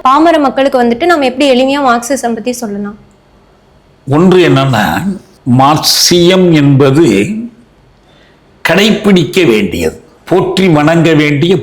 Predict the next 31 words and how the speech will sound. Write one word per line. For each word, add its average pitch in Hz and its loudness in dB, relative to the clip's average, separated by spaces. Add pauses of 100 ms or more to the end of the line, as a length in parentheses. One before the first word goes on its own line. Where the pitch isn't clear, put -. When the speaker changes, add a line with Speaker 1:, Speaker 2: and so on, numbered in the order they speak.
Speaker 2:
புனித 151 2 (120)
பொருள் 175 2
அல்ல. - -4 (1500)
நம்ம 139 2 (120)
வெறும் 185 2
அதை 160 2 (120)
புனித 196 2 (160)
பொருளா 160 2 (120)
பார்க்க 131 -4 (100)
வேண்டியதில்லை. 92 -6 (680)
இந்த 131 -2
படத்தை 165 0
வச்சு 151 -2
நம்ம 139 0
ஒரு 127 0
வணக்கம் 139 0
செலுத்திட்டு 113 -4
போகணும் 101 -4 (160)
என்பது 107 -4
அல்ல. 87 -4 (1120)
படம் 202 0
என்பது 202 2
அந்த 160 0
தத்துவத்தை 180 0
அடையாளப்படுத்து. 151 0
நான் 180 0
இன்னொன்னு 196 2
சொல்றேன் 139 -2
உங்களுக்கு, 107 -4
அதை 104 -4
பாருங்க. 95 -6